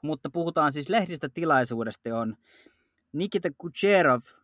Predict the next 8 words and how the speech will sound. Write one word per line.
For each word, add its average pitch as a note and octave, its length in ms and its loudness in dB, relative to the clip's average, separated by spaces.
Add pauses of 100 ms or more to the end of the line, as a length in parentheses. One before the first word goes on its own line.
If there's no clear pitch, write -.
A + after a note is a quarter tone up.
(600)
ää, B2 440 -2
pelaaja, C#3 260 2
joka B2 140 -4
pelasi B2+ 400 -4
vaan C#3+ 300 6
pudotuspeleissä A#2 920 -4 (760)
joukkueessa, C#3 1000 2
joka, B2 460 2